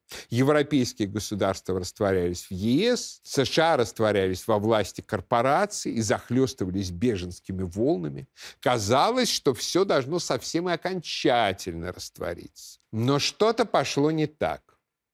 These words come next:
И это что-то связано со становлением четвёртой этической системы, особенностью которой было то, что если юг, запад, восток, мы наблюдаем эмпирически. И можно было всегда сказать, что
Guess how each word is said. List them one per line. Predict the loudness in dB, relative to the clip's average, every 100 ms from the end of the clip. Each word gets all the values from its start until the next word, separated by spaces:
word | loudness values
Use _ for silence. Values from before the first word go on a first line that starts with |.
| -4
И | 0
это | 0 0
что-то | 0 2 2 2
связано | 2 4 4 2 -2
со | -4 -6
становлением | -4 0 0 2 0 0 -2
четвёртой | -4 -4 -4 -2 0 4 6 6 4 0 -6 -6 -10 -16 -4
этической | -4 -2 -4 -4 -6 -6 -8
системы, | -8 -12 -12 -12 -12 _ _ _ _ -20 -20 -4
особенностью | -2 2 2 2 0 -2 -2
которой | 0 0 4 4 4
было | 4 4 4
то, | 2 0
что | 0
если | 0 0 0
юг, | 0 2 2 2 -2 -6
запад, | -2 2 4 2 0 -6
восток, | -2 -2 -2 -6 -8 -8 -14 _ _ -20 -4
мы | 0
наблюдаем | 2 2 2 0 0
эмпирически. | -4 -2 0 2 2 -2 -10 -14 -20 -20 _ _ _ _ -2
И |
можно | 2 4 4 2
было | 4 4
всегда | 2 0 2 2
сказать, | 2 0 2 0 0
что | 0 2